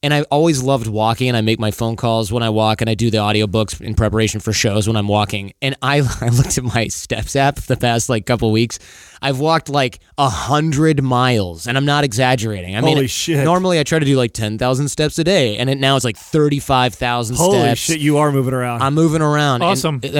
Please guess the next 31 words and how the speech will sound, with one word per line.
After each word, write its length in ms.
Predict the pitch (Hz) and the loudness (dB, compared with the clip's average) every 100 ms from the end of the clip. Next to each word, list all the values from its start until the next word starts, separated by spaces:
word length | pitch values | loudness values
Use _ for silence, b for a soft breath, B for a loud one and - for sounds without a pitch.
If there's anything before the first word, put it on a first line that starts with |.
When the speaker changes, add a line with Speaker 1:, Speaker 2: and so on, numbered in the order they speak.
| 151 | 0
Speaker 1:
and 100 | 147 | 0
I've, 160 | 143 151 | 0 -2
I've 160 | 139 131 | -2 0
lost 300 | 151 - - | 0 -2 0
thirty 260 | 160 147 | 2 2
pounds, 340 | - 131 113 104 | 2 0 0 0
not 120 | 131 | 0
in 80 | 120 | 2
the 40 | |
last 220 | 113 107 | 2 2
month, 240 | 117 110 92 | 0 0 0
thank 220 | 95 85 | -6 -2
God. 220 | 101 90 | -2 2
That 80 | 107 | 0
would 120 | 101 | 0
be 180 | 95 87 | -2 -6
really 340 | 110 110 107 92 | -4 0 0 0
bad. 220 | 87 85 | -6 -2
But 100 | 131 | 0
in 60 | |
the 60 | 139 | 2
past 300 | 139 143 127 | 2 0 0
probably 280 | 139 131 117 | -2 -2 -2
year, 420 | 104 143 131 113 | 0 2 2 0
I've 140 | 104 | -4
lost 260 | 107 113 107 | -2 -2 0
Speaker 3:
You 80 | 175 | 2
Speaker 1:
thirty 80 | 190 | 2
Speaker 3:
look 100 | 147 | 2
good. 160 | 190 | 0
Speaker 1:
pounds. 280 | 135 104 - | 0 -4 -14